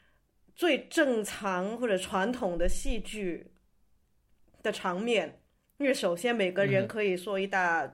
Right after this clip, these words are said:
Speaker 1: 都说了一两分钟，因为大部分七层对话都是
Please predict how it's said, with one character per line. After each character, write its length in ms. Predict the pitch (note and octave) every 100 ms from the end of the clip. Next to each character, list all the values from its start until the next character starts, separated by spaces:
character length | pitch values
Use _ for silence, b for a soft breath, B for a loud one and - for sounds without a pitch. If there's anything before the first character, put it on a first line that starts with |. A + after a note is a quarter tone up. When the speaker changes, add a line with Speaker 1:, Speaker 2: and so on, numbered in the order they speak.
| _ -
Speaker 1:
都 120 | D#4
说 200 | D#4+ D4
了 100 | G#3+
一 80 | G#3+
两 180 | A3
分 240 | A3 G3+ G3+
钟， 320 | G3 F3+ F#3
因 120 | B3+
为 40 | B3
大 200 | C4 B3+
部 100 | A#3
分 160 | G#3+
七 140 | G3 A#3+
层 280 | - F3 F3+
对 180 | A3 G3+
话 220 | G#3+ F#3
都 100 | G3
是 160 | G3